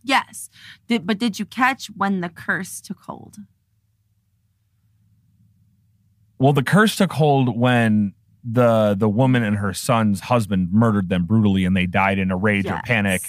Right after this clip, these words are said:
Speaker 2: And then, and then,
Speaker 1: So that was
Speaker 2: um,
Speaker 1: three years previous. So this is only
Speaker 2: Right.
Speaker 1: a three-year-old haunting. And I think that is very interesting
Speaker 2: Mm.
Speaker 1: because, um, usually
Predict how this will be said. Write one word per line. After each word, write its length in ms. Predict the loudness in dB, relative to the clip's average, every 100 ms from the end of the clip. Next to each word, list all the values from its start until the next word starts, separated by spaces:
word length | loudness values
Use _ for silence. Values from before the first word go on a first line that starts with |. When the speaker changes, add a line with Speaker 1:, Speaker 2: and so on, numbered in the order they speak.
| -4
Speaker 2:
And 180 | 0 2
then, 440 | 2 0 -2 -8 _ _ -4
and 240 | 0 2
then, 300 | 4 2 2 0
Speaker 1:
So 80 | 0
that 120 | 2
was 200 | 0 -2
Speaker 2:
um, 100 | -4
Speaker 1:
three 160 | -6 -6
years 300 | -6 -8 -10
previous. 500 | -10 -8 -10 -14 -10
So 220 | -4 -2
this 160 | -2
is 100 | -2
only 160 | 0 2
Speaker 2:
Right. 220 | 2 0
Speaker 1:
a 40 | _
three-year-old 680 | -10 -6 -6 -6 -6 -8 -10
haunting. 480 | -8 -8 -8 -14 -20 _ -20 -20 -14 -4
And 160 | -2
I 160 | 0 -2
think 260 | 0 -4 0
that 320 | 0 0 -4
is 180 | -10 -10
very 220 | -12 -12
interesting 680 | -10 -10 -12 -18 -18 -20 -18
Speaker 2:
Mm. 40 | -12
Speaker 1:
because, 960 | -10 -4 -2 -2 -4 -8 -12 -14 -16 -18 _ _ _ -4
um, 380 | -2 -2 -8 -10
usually 1000 | -4 0 0 0 -2 -2 -2 -2 -4